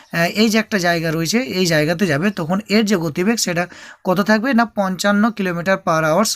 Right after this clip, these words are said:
গতিবেগ থাকবে। এবং যখন উপরে যখন চলে যাবে ঘূর্ণিঝড়টি একদম টপ লেভেল, তখন এর যে গতিবেগ সেটা এখানে কত থাকবে, না এখানে পঁয়ত্রিশ কিলোমিটার per hours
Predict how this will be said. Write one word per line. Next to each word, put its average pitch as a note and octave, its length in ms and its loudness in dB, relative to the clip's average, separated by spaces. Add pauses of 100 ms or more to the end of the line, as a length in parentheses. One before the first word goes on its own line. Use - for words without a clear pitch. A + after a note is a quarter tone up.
গতিবেগ D3+ 380 -4
থাকবে। B2 320 -2 (340)
এবং A#3 180 2
যখন C4 200 0 (100)
উপরে B3+ 300 0
যখন A#3+ 220 0
চলে G#3+ 200 2
যাবে G3 200 2
ঘূর্ণিঝড়টি F#3 520 0
একদম F#3 480 2 (100)
টপ F#3+ 240 0
লেভেল, F3+ 300 0 (440)
তখন A3+ 200 0 (200)
এর A3 80 4
যে A3 140 0
গতিবেগ G#3+ 480 0
সেটা G3+ 180 0
এখানে G3+ 240 2
কত F#3 200 -6 (100)
থাকবে, A3+ 260 2
না B3+ 100 2 (100)
এখানে F3+ 200 2 (460)
পঁয়ত্রিশ C4 480 2
কিলোমিটার G3+ 500 2 (100)
per F#3 160 2
hours F#3 220 2